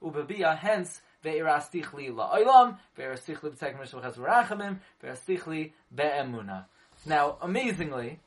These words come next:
comes the Megala Amukos, and the Megala Amukos says that if you look in the very next pasuk, "V'ata im shamaya tishmeu b'koli shmartem," as we see, "v'hiyisem,"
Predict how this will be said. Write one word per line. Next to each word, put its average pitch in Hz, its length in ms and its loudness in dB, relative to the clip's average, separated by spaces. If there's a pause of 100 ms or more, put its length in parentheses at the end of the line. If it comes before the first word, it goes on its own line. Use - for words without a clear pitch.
(520)
comes 196 260 0
the 190 40 -2
Megala 165 480 2
Amukos, 156 600 -8 (640)
and 123 100 -12
the 139 60 -10
Megala 151 440 0
Amukos 185 360 -2
says 143 580 -6 (360)
that 131 100 -8
if 131 140 -12
you 165 60 -8
look 190 200 -4
in 170 80 -4
the 165 60 -6
very 160 260 0
next 175 380 -4
pasuk, 117 440 -8 (580)
"V'ata 175 600 0
im 175 80 -10
shamaya 170 680 -2
tishmeu 175 680 -8
b'koli 156 460 -8
shmartem," 151 520 -10
as - 160 -18
we 151 80 -14
see, 160 160 -14
"v'hiyisem," 156 1200 -6